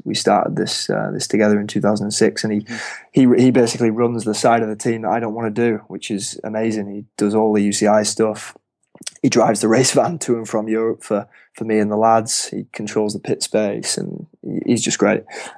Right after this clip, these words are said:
Speaker 1: Um, so a big shout out to my dad. Um, and then there's, there's my mum and, and my missus. They, they're great. They've, uh, helped me out with my racing, put up with my moods and all that stuff. <laughs>
Speaker 2: <laughs>
Speaker 1: You know what it's like, us
Speaker 2: Yeah.
Speaker 1: mountain bikers, when we,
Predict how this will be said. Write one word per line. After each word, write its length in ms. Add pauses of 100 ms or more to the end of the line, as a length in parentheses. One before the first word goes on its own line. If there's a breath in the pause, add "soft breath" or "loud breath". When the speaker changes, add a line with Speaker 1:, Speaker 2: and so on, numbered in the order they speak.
(140)
Speaker 1:
Um, 420
so 120
a 40
big 180
shout 260
out 140
to 80
my 100
dad. 240 (220)
Um, 540 (680 loud breath)
and 120
then 160
there's, 180 (120)
there's 120
my 240
mum 380
and, 340
and 100
my 60
missus. 400
They, 200
they're 200
great. 380
They've, 260
uh, 300
helped 180
me 60
out 160
with 20
my 60
racing, 400
put 160
up 80
with 80
my 140
moods 360
and 100
all 160
that 200
stuff. 420
<laughs> 880
Speaker 2:
<laughs> 0
Speaker 1:
You 160
know 140
what 120
it's 140
like, 380
us 100
Speaker 2:
Yeah. 80
Speaker 1:
mountain 240
bikers, 420
when 140
we, 120